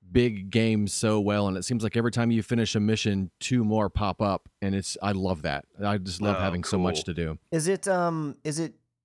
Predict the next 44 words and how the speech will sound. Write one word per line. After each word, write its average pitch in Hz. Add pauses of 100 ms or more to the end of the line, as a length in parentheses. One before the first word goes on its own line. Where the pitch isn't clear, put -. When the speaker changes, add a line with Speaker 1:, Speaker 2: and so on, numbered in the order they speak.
(440)
Speaker 3:
overwhelming 160
with 139
the 113
side 123
stuff, 165
or 127
do, 127
are 127
they 123
not 120
Speaker 1:
No, 180
Speaker 3:
a 135
Speaker 1:
like, 139
Speaker 3:
ton 139
Speaker 1:
I've, 170
Speaker 3:
of 76
'em? 78
Speaker 1:
there's 165
probably, 180
like, 135 (140)
two 170 (480)
different 131 (160)
main 127
mission 139
paths 135
you 143
can 135
work 147
on, 147
and 123
maybe 147
at 131
once 127 (340)
three 135
or 120
four 117
side 107
missions 92
you 95
could 92
choose 90
to 85
work 80
on. 69